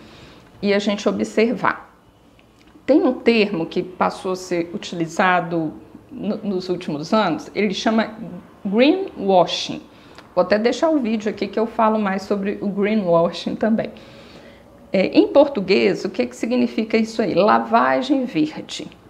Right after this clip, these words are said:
Então, hoje, com tantos, tantas tragédias ambientais que estão acontecendo, tantos problemas ambientais, é cada vez maior o número de pessoas que estão sensíveis a essa questão,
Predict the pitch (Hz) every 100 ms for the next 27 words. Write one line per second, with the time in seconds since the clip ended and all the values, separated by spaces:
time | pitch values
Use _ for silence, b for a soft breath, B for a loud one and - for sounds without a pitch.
0 | - 269 - 349 415 339 - - 349 392
1 | 294 165 - - 107 - - 285 285 -
2 | - 339 415 - - 302 277 - 269 285
3 | 381 - - 294 - 202 190 226 190 190
4 | 196 - - 196 185 156 - 165 185 180
5 | 180 175 170 160 - 151 190 175 156 -
6 | 220 - 190 185 180 180 170 175 170 160
7 | - 165 170 185 156 - B B B B
8 | B B B _ 247 277 320 269 269 269
9 | 262 262 277 370 254 202 226 254 226 -
10 | - 226 220 294 349 247 208 - 143 -
11 | - 233 226 175 170 - 240 - 254 -
12 | 294 302 - - 269 285 269 208 190 190
13 | 170 170 156 - 160 - - -